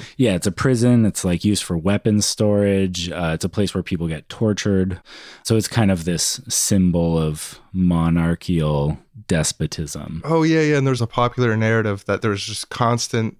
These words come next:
Speaker 2: torture going on in the Bastille. But then when they actually raided it and started taking the weapons and stuff, there was actually very few prisoners there at the time.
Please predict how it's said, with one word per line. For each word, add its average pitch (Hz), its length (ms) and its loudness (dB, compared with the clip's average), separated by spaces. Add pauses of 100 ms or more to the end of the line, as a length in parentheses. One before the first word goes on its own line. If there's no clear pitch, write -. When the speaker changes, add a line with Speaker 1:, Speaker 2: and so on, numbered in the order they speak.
(100)
Speaker 2:
torture 120 460 0
going 101 320 2
on 95 240 0
in 98 140 -2
the 98 60 -4
Bastille. 98 540 -2
But 98 160 -2
then 107 280 0
when 104 340 0
they 98 320 0
actually 104 420 -2
raided 104 380 0
it 98 180 -2
and 92 320 -4
started 98 440 -4
taking 113 260 0
the 107 80 2
weapons 101 260 0
and 104 120 0
stuff, 98 220 -2
there 107 60 0
was 104 100 0
actually 104 280 0
very 98 240 0
few 101 200 -4
prisoners 95 520 -2
there 87 200 -2
at 80 100 -6
the 95 60 -6
time. 90 380 -6